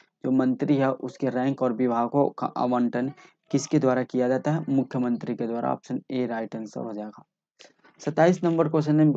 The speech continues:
खाद्य श्रृंखला में किसी जीव की विशिष्ट स्थिति का क्या कहलाती है? खाद्य श्रृंखला में किसी जीव की विशिष्ट स्थिति कहलाती है क्या? पोषी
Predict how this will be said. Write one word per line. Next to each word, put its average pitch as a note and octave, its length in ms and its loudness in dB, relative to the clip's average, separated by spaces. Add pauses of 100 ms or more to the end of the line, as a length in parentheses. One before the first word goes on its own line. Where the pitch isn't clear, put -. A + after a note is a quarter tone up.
खाद्य D3+ 400 2
श्रृंखला C#3 580 -2
में C#3 140 2
किसी - 340 -4
जीव C#3+ 480 2
की D#3 160 -4
विशिष्ट C#3 640 0
स्थिति - 440 -4
का C#3 280 -6 (240)
क्या C#3 140 -2
कहलाती A#2 480 -6
है? G#2+ 80 -12 (580)
खाद्य D3 260 0
श्रृंखला C3 400 0
में C#3+ 160 2
किसी C#3 220 -2
जीव B2+ 200 0
की C3 140 0
विशिष्ट C#3 500 0 (100)
स्थिति B2+ 480 -4 (400)
कहलाती B2 420 -2
है B2+ 120 -2
क्या? D#3+ 160 -6
पोषी C#3 540 -2